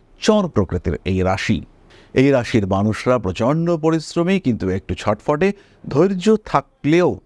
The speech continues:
ধৈর্যের মধ্যেই অধৈর্য হয়ে পড়বার প্রবণতা, এইটা মকরের ক্ষেত্রে দেখতে পাওয়া যায়।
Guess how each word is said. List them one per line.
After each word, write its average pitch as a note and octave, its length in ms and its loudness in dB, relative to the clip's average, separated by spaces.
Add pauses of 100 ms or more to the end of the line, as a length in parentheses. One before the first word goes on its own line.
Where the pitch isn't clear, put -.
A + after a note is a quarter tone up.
(240)
ধৈর্যের A#2+ 460 0
মধ্যেই A2 580 2
অধৈর্য G#2+ 440 -4
হয়ে G2 240 0
পড়বার F#2+ 460 -2
প্রবণতা, B2 600 0 (320)
এইটা B2+ 260 2
মকরের G2 440 -4
ক্ষেত্রে A#2 320 -2
দেখতে F2+ 280 -4
পাওয়া E2 280 -4
যায়। G2+ 320 -2